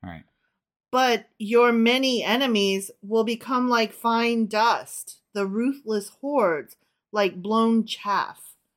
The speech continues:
Speaker 2: Suddenly, in an instant, the Lord Almighty will come with thunder, an earthquake, and great noise, with windstorm and tempest and flames of a devouring fire." So
Speaker 1: Wait, who's
Speaker 2: he
Speaker 1: he killing?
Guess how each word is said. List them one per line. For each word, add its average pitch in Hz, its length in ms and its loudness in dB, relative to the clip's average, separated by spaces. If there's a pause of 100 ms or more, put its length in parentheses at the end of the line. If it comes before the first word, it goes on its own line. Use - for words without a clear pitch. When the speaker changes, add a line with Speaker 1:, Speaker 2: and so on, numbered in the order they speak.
(240)
Speaker 2:
Suddenly, 254 640 4
in 214 100 4
an 202 160 2
instant, 190 580 -2
the 214 100 -2
Lord 247 320 8
Almighty 233 540 6
will 247 320 6
come 269 300 0
with 254 200 0
thunder, 233 560 0 (240)
an 220 180 2
earthquake, 240 720 2
and 196 180 -2
great 214 340 2
noise, 196 560 -2 (320)
with 233 200 4
windstorm 220 840 2
and 190 180 0
tempest 226 560 -2
and 196 200 -2
flames 240 440 2
of 202 120 0
a 202 100 4
devouring 208 760 4
fire." 214 600 2 (720)
So 269 300 -2
Speaker 1:
Wait, 151 180 4
who's 220 160 6
Speaker 2:
he 269 60 6
Speaker 1:
he 214 60 2
killing? 185 500 0